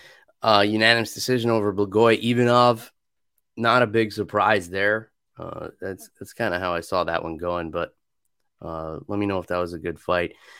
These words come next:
This one I plan to watch. Doo Ho Choi and Kyle Nelson go to a draw. I don't know what happened there.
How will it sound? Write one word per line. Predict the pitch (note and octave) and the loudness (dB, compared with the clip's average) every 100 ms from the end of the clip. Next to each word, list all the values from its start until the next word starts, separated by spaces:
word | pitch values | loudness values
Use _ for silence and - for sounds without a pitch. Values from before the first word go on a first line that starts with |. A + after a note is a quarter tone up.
| - - | -8 4
This | E3+ F#3+ | 4 6
one | F3 | 6
I | C3+ | 6
plan | A2 B2+ A#2 | 6 6 6
to | A2 | 6
watch. | G#2 G2+ F2 | 8 6 6
Doo | - C#3+ | 0 4
Ho | C#3 B2+ | 4 2
Choi | - B2 A#2+ A2+ G#2 _ _ _ _ - | 2 4 6 6 2 _ _ _ _ -8
and | G#2+ G2+ | -6 4
Kyle | B2 B2 | 6 6
Nelson | A#2 A#2+ A2+ A2 | 6 2 0 2
go | A2 | 4
to | G#2 | 4
a | |
draw. | F2+ G#2+ A2+ G#2 - | 2 4 6 6 4
I | |
don't | A#2 C3+ | 2 4
know | C3 | 4
what | A#2 | 2
happened | G#2+ A#2 A2+ G2+ F2 | 2 2 2 -4 -6
there. | F2+ G2+ | -6 -6